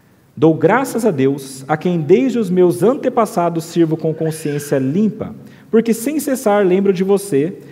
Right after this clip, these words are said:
nas minhas orações, noite e dia. Lembro das suas lágrimas e estou ansioso por ver você, para que eu transborde de alegria. Lembro da sua fé, sem fingimento,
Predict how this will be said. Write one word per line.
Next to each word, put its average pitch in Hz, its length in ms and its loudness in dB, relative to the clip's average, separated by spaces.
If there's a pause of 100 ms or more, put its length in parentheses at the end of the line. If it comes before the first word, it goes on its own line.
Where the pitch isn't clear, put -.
nas 185 180 -2
minhas 147 260 -4
orações, 147 520 -2
noite 113 280 0
e 196 40 -6
dia. 160 280 -2 (460)
Lembro 160 240 2
das 165 160 2
suas 151 240 0
lágrimas 208 600 2
e 214 40 2
estou 202 280 2
ansioso 180 460 0
por 175 200 2
ver 147 260 2
você, 160 400 -4 (360)
para 185 160 4
que 240 100 2
eu 226 40 4
transborde 214 560 2
de 196 60 2
alegria. 117 400 0 (680)
Lembro 175 220 2
da 240 100 6
sua 247 220 0
fé, 214 220 -2
sem 156 200 -4
fingimento, 139 640 -4